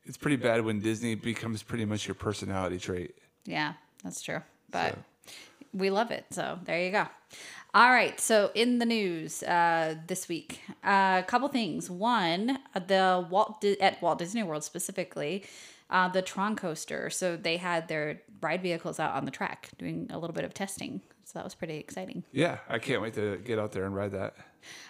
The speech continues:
Speaker 2: I'm, like, on the fence 'cause I,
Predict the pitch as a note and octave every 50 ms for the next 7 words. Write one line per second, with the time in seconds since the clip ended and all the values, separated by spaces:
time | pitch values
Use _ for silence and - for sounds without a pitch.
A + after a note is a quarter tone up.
0 | - _ _ F#3 G#3 B3 C4 C4+ C4+ B3+ A#3+ G#3 - - - - _ _ _ _
1 | _ - F3+ F#3 F#3 F3+ F3+ - - - _ - D#3 F3 E3+ E3 F3+ B3 D#4+ F#4+
2 | F#4+ - - - - - - - G#3+ F#3 F#3 - - _ _ _ _ _ _ _
3 | F3 F#3 G3 G3+ G#3 G#3+ G#3+ G#3+ G#3 G#3 G3+ - -